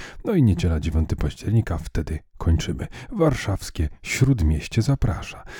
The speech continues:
W miastach jak w soczewce skupiają się głównie wyzwania cywilizacyjne naszych czasów. Bywa w nich ekstremalnie gorąco, pojawia się smog, nagłe ulewy wywołują podtopienia,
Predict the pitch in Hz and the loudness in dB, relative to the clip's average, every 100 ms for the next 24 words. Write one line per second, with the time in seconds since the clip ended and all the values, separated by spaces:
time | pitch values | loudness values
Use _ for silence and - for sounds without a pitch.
0 | - - 98 123 131 - 135 - - 101 | -4 4 8 8 4 0 -4 -2 -2 0
1 | 127 - - 147 - 151 - - - - | -2 -6 -2 0 2 2 0 -8 -8 -4
2 | 95 - 82 95 95 - 95 85 98 98 | -4 -2 2 2 2 0 -2 0 4 4
3 | 98 107 87 95 113 - 98 101 101 107 | 4 4 4 4 4 2 -2 -4 -2 0
4 | - 123 117 113 113 - 135 117 - - | 2 4 4 2 -2 -2 -4 -4 -8 -12
5 | - - - - 170 131 117 98 - - | -12 -12 -8 -2 2 4 4 4 2 2
6 | 90 80 73 69 143 120 - 98 98 82 | 2 4 2 2 4 4 2 -2 -2 -2
7 | - 101 - 123 127 107 - - - 104 | -4 -6 2 4 4 2 -6 -14 -2 2
8 | 90 82 82 98 85 85 - 90 - 101 | 2 2 2 4 4 0 -2 -4 -4 -2
9 | 95 92 - - 117 - 135 110 101 | -2 0 0 0 -2 4 6 6 4